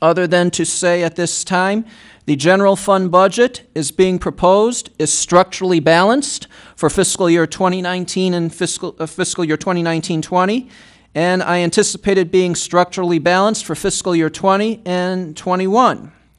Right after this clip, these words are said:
So this is good news in terms of the city's finances. More good news. Uh, remember a couple months ago,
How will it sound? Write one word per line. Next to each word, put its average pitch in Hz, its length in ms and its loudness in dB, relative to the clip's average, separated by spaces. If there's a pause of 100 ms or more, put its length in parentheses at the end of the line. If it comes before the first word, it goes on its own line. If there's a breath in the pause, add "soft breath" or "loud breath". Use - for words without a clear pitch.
(480 soft breath)
So 147 200 0
this 175 240 2
is 147 100 -2
good 202 220 6
news 214 360 2
in 185 120 -2
terms 190 320 -2
of 175 80 -6
the 165 80 -6
city's 175 360 -4
finances. 147 1120 -4 (1500 soft breath)
More 262 220 4
good 160 240 2
news. 131 640 -4 (800 soft breath)
Uh, - 280 -18 (800)
remember 220 480 6
a - 140 0
couple - 320 0
months 196 340 2
ago, 233 380 4